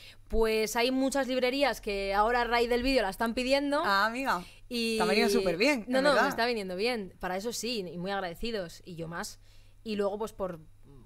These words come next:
Speaker 1: Casa del Libro, El Corte Inglés creo que también lo tiene, Amazon, supongo, pues las plataformas digitales que al final, como se lo comen todo, pues también se comen a las librerías, esto es así.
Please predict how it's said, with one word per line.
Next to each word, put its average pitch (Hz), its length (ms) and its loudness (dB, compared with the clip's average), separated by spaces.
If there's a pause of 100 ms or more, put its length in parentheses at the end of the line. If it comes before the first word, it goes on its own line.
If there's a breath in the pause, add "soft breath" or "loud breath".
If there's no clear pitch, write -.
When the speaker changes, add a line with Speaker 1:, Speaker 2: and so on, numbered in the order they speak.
Speaker 1:
Casa 170 220 -12
del 156 140 -10
Libro, 214 760 -4
El 180 80 -4
Corte 160 220 -14
Inglés 151 180 -14
creo 156 140 -14
que 151 40 -16
también 151 240 -14
lo 143 60 -16
tiene, 208 1040 -6 (240)
Amazon, 180 540 -4
supongo, 185 400 -10
pues 170 140 -12
las 175 100 -12
plataformas 185 500 -8
digitales 196 460 -8
que 190 80 -10
al 175 80 -10
final, 180 340 -10
como 156 520 -16
se - 140 -16
lo 170 80 -12
comen 175 280 -8
todo, 180 200 -4
pues 180 140 -8
también 160 240 -14
se 175 60 -8
comen 160 160 -16
a 151 80 -16
las 147 120 -16
librerías, 165 440 -8
esto 160 160 -16
es 160 60 -14
así. 202 200 -14